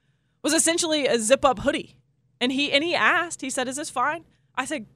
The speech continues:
"Coach, that's great. Yeah, I, I love this. So this, this is who you are. We're in your home. You're relaxed. Uh, you feel really good about this decision. You're not trying to be anyone. Like, if that's who you are, that's, that's what I want."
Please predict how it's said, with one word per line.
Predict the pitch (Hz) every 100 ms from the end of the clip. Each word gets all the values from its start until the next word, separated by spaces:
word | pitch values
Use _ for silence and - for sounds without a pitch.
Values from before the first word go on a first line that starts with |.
| _
"Coach, | 294 302
that's | 302
great. | 202 180 269 - - _
Yeah, | 214 -
I, | 226 262 247
I |
love | 247 233 294 202
this. | 180 -
So | 208
this, | 208 214
this | 214 247
is | 254
who | 269
you | 262 254
are. | 226 254
We're | 226
in | 202
your | 247
home. | 233 226 247
You're | 240
relaxed. | 190 180 202 233 262 - - _ _ _ _ _
Uh, |
you | 208 220
feel | 233
really | 220 240 254
good | 240 240
about | 240
this | 233
decision. | 220 220 214 226 262
You're | 247
not | 196 202
trying | 233 233 226
to | 214
be | 185 190
anyone. | 226 226 247
Like, | 233
if | 175
that's | - 262
who | 294
you | 277 240
are, | 226 240
that's, | 196 180 190 -
that's | - 208 -
what | 185
I | 185
want." | - -